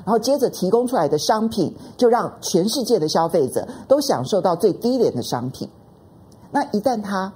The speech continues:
反向了呢？过去找的是成本最低的，现在是不顾成本，一定要区域化、在地化。既然是不顾成本，那我的成本当然就推升了。所以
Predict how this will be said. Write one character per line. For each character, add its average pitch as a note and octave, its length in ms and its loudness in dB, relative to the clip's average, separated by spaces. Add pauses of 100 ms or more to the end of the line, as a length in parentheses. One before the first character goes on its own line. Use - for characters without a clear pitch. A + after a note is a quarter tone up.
反 - 240 -6
向 G3+ 300 -4
了 D3 80 -4
呢？ C3+ 200 -6 (760)
过 F4+ 160 2
去 C#4 160 -4
找 C#3+ 240 2
的 A2 180 0
是 A3 260 0 (240)
成 F#3+ 240 2
本 F#3+ 200 2
最 D3 180 2
低 B2 260 -2
的， A#2+ 140 -2 (320)
现 D4+ 300 0
在 A#3 240 0 (120)
是 G#3+ 240 0 (220)
不 G3 140 2
顾 G#3+ 260 2
成 C#3 280 -2
本， D3 160 0 (300)
一 F#3+ 160 2
定 G3 300 0
要 F3+ 180 -2
区 - 240 -6 (140)
域 E3 60 2
化、 D3+ 340 -2
在 F#3+ 220 0
地 C#3 200 -2
化。 - 320 -2 (640)
既 C4 160 0
然 E3 180 4
是 E3+ 180 0
不 D3 360 -2 (100)
顾 A#3 220 0
成 - 400 -6
本， C#3+ 120 2 (300)
那 G3+ 100 -2
我 C#3 100 -2
的 C#3+ 100 -2
成 D3 260 -6
本 C3+ 140 -4 (100)
当 B3 180 -4
然 G3+ 160 -4
就 B2 140 -4
推 A2+ 220 -4
升 G#2+ 340 -8
了。 - 80 -10 (500)
所 F4+ 160 0
以 D#4 60 -2